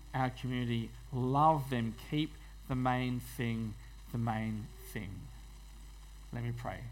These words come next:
Heavenly Father, we do bless you. We thank you that you've given us this instruction today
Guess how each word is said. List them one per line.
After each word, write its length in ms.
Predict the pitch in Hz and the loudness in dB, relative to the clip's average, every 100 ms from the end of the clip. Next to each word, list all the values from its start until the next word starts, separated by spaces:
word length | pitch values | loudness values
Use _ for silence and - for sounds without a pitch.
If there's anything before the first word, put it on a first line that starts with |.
| - - - | -10 -14 -12
Heavenly 260 | - 139 131 | -2 0 0
Father, 400 | 123 135 135 139 | 6 8 10 8
we 100 | 123 | 2
do 180 | 120 113 | 0 -2
bless 460 | 113 123 139 - | 0 2 2 2
you. 240 | 151 143 143 - - - - - - - - - - - | 0 0 -2 -6 -14 -16 -16 -16 -14 -14 -14 -14 -14 -6
We 60 | 131 | -4
thank 500 | 117 - 151 151 - | 0 4 6 6 2
you 200 | 151 147 131 - - - - - - - - - | 2 2 -2 -8 -14 -14 -14 -14 -14 -14 -14 -6
that 140 | 147 131 | 0 4
you've 260 | 139 120 | 4 4
given 260 | 156 156 160 | 4 6 6
us 200 | 147 131 | 4 2
this 260 | - 127 127 | -2 -2 -2
instruction 560 | 117 - 131 - 127 | -2 -2 -4 -4 -4
today 460 | 120 131 113 117 | -4 -2 -2 0